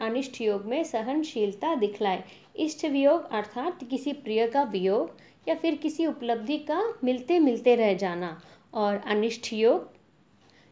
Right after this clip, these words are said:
ना चाहते हुए भी कुछ अहितकर घट जाना, विषम स्थिति में पड़ जाना या फिर अनचाहा संकट का गले में पड़ना। चाहे परिस्थिति कैसी भी क्यों ना हो, चाहे कोई अनचाहा संकट क्यों ना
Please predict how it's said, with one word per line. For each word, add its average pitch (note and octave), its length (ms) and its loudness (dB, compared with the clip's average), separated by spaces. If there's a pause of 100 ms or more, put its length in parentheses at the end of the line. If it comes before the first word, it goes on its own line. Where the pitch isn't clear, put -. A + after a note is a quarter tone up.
ना C4 240 2
चाहते B3+ 480 -2
हुए G#3+ 300 4
भी B3+ 220 0 (300)
कुछ F#4 260 -2 (500)
अहितकर B3 560 2
घट G3+ 240 0
जाना, F3 340 -4 (680)
विषम D#4 400 2 (100)
स्थिति C4+ 320 -2
में C4 240 0
पड़ G#3 180 4
जाना F#3+ 500 -2
या A#3 140 4
फिर D4+ 220 -2
अनचाहा A3 580 0
संकट G#3 400 -4
का F#4 220 2
गले G3 320 4
में C#4 240 -2
पड़ना। F3+ 360 -2 (720)
चाहे C#4 280 0
परिस्थिति C4+ 580 0
कैसी B3 380 2
भी C#4+ 120 0
क्यों A#3+ 260 0
ना G#3 140 0
हो, A#3 220 -2
चाहे A3+ 400 0
कोई A3+ 240 2
अनचाहा A3 540 0
संकट B3+ 580 -4
क्यों C#4 180 0
ना E4 220 0